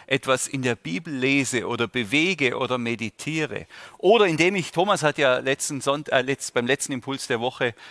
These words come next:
ähm, ein schönen, schöne, äh, ein schönes, schönes Gebet uns mitgegeben, indem ich so ein Gebet bewege. Dann kaue ich und ernähre ich den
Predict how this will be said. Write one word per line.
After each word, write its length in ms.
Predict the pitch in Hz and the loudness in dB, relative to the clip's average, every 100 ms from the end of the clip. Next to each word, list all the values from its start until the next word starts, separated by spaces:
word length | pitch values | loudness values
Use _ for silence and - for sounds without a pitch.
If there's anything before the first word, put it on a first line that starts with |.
| - - - | -20 -20 0
ähm, 300 | 123 110 113 | 2 2 -2
ein 200 | 123 113 | -4 -4
schönen, 580 | - 156 170 165 143 131 | -4 0 0 0 -2 -4
schöne, 440 | 147 143 135 120 | -2 -2 0 -2
äh, 180 | 120 127 | -2 -2
ein 120 | 127 | -4
schönes, 280 | - 143 127 | -6 -4 -4
schönes 320 | 143 131 - | -4 -6 -6
Gebet 480 | 117 - 143 170 - | -10 -4 0 0 0
uns 260 | 143 - | -8 -6
mitgegeben, 560 | 135 - 135 113 135 131 | -6 -4 -6 -2 -4 -4
indem 260 | 131 131 131 | -4 -4 -4
ich 140 | - | -6
so 140 | 147 | -6
ein 220 | 107 127 120 | -6 -6 -6
Gebet 680 | 113 - 143 160 156 - - | -10 -4 0 0 -2 -10 -6
bewege. 580 | 120 143 135 113 98 - _ _ _ - - - - | -2 0 0 0 -6 -14 _ _ _ -20 -20 -20 -10
Dann 180 | 147 143 | -8 -2
kaue 360 | 135 170 175 | 2 2 2
ich 240 | 160 - 143 | 0 -4 -8
und 140 | 131 | -6
ernähre 520 | 139 147 151 185 180 | -6 0 2 4 2
ich 260 | 139 156 - | 0 -2 -2
den 200 | 143 | -2